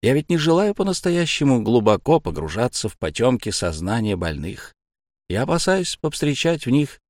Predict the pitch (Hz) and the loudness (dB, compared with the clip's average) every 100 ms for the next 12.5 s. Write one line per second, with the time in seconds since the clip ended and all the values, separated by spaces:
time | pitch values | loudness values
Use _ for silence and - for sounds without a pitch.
0 | - - 151 - - 127 127 120 113 - | -10 0 0 0 -2 0 2 0 0 -2
1 | 90 80 107 131 - _ _ _ _ _ | -4 -4 -6 -8 -14 _ _ _ _ _
2 | _ _ - 95 143 175 208 190 - 180 | _ _ -4 2 4 6 4 0 0 0
3 | 170 - 135 170 135 127 - 110 110 139 | 0 2 0 0 -2 -2 0 0 0 0
4 | 135 113 95 85 - - 98 131 135 - | 0 0 0 -2 -4 -4 0 0 0 0
5 | 117 107 - 110 123 123 117 - 117 131 | 0 -2 -4 0 2 2 0 -2 0 0
6 | 127 117 104 113 110 127 - - 117 113 | 0 -2 0 2 0 0 -4 -2 2 4
7 | 120 123 180 180 185 - - 147 160 156 | 4 2 0 -2 -4 -8 0 0 2 0
8 | 147 151 147 202 190 175 170 113 127 127 | 2 2 2 0 2 0 0 0 0 0
9 | 131 - 107 - 73 90 87 85 104 160 | -4 -4 -4 -4 -2 -2 0 0 0 -2
10 | 143 127 131 127 123 - 104 117 - 110 | -4 0 0 2 0 0 0 2 2 0
11 | - - 107 92 90 101 - - 82 - | 0 2 2 2 2 0 0 -4 -4 -6
12 | 80 73 117 131 127 | -8 -4 0 0 -2